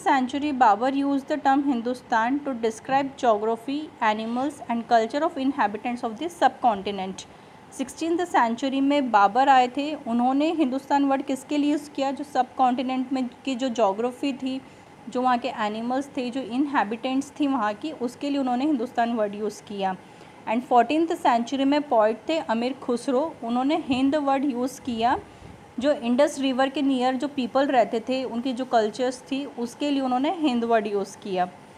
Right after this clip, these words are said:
And today the term Hindustan is understood as India, the modern nation side। और अभी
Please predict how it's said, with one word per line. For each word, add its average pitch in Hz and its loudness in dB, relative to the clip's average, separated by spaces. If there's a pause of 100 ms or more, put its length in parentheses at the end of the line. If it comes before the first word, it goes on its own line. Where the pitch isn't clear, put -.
(340)
And 240 2 (120)
today 262 2
the 247 0 (100)
term 285 4
Hindustan 254 0
is 269 -6
understood 220 -2
as 285 0 (160)
India, 226 0 (200)
the 240 0
modern 226 4
nation 277 -2
side। 220 0
और 214 6
अभी 269 0